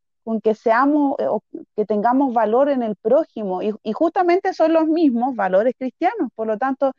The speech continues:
no se justifica pensar que a través de todos estos valores vayamos a, a cerrar, eh, las iglesias cristianas, porque estamos hablando de igualdad, si estamos a-, hablando de no discriminación,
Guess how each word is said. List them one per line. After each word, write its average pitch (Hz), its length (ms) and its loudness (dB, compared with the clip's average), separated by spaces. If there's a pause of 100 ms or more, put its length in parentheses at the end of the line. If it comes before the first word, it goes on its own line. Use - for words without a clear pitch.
(260)
no 247 160 2
se 285 100 0
justifica 254 720 -2
pensar 254 580 0
que 254 120 -2
a 233 100 2
través 226 340 2
de 233 120 -2
todos 247 280 2
estos 247 220 -4
valores 226 500 0 (380)
vayamos 226 540 -2
a, 226 140 0
a 208 160 -6
cerrar, 226 500 -2 (400)
eh, 202 320 -2
las 208 260 -2
iglesias 226 500 -2
cristianas, 214 540 -4
porque - 180 -18
estamos 247 300 -2
hablando 269 360 0
de 240 60 -4
igualdad, 196 680 0 (320)
si 196 60 -4
estamos 240 300 0
a-, 240 320 0
hablando 214 420 -4
de 214 120 -6
no 202 140 -2
discriminación, 208 1080 -2